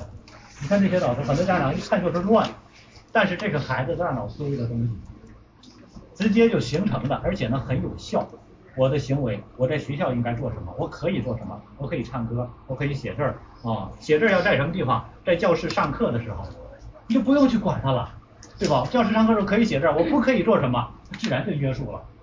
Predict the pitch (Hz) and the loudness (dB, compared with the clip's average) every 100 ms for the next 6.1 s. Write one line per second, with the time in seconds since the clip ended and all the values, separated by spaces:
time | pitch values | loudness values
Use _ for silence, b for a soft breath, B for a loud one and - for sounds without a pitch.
0 | - 185 269 233 240 147 131 233 226 220 | -2 2 4 6 6 4 2 4 4 6
1 | 147 - - - 123 117 127 - - 180 | 4 4 2 0 -2 -4 -6 -8 -10 0
2 | 247 254 240 202 226 220 220 240 - - | 2 2 2 4 6 6 4 4 2 0
3 | 202 175 202 202 320 269 165 208 165 190 | 0 0 -2 0 2 2 2 0 -2 -2
4 | 180 240 269 170 185 165 165 170 233 247 | 0 4 4 2 -4 -4 -2 0 2 0
5 | 160 151 151 - - 190 185 - 269 247 | -2 -6 -8 -8 -10 -10 -10 -6 0 2
6 | - | 0